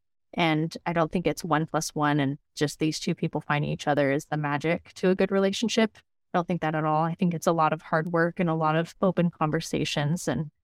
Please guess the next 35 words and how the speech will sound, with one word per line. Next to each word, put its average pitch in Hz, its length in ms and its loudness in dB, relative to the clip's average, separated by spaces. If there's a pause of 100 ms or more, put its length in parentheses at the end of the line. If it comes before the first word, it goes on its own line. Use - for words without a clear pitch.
(220)
I 180 60 -2
do 175 160 0
like 156 180 0
working 165 220 -2
with 180 100 0
couples, - 520 -4
so - 120 -4
I, 139 40 0
sh-, - 160 -10 (120)
I 196 60 -16
should - 260 -2
put - 160 -4
that - 120 -10
out 143 120 -6
there. 165 100 -2
I 208 220 2
like 247 220 0
that - 240 -2 (360)
because 196 600 2
of 165 240 2
that, 160 320 0
removing, 180 640 2 (360)
uh, 143 220 2
the 160 100 -4
problem 165 640 0 (240)
from 170 460 0 (240)
being 170 380 2
about 160 420 0 (320)
each - 240 -2
person 226 640 4
and 180 320 2
recognizing 196 680 2
that, 165 180 0
like, 160 160 -4
the, 160 140 -2